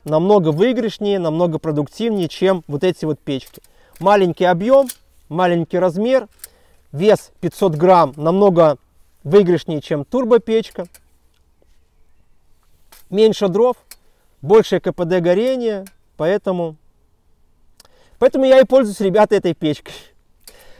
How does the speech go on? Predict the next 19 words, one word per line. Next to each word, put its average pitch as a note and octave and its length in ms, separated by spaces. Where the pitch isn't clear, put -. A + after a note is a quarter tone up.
Пишите B3 340
в F#3+ 80
комментариях, A3+ 640
что A3 200
вы G#3+ 60
думаете G3 460
по G3+ 80
этому G3+ 280
поводу, B3 600
какими A#3 420
печками-щепочницами G3 1200
пользуетесь E3 760
вы, B3 300
э, C#3+ 420
пользуетесь G3+ 500
ли G3 120
вы F#3 140
вообще G#3 440
печками-щепочницами. G#3+ 1400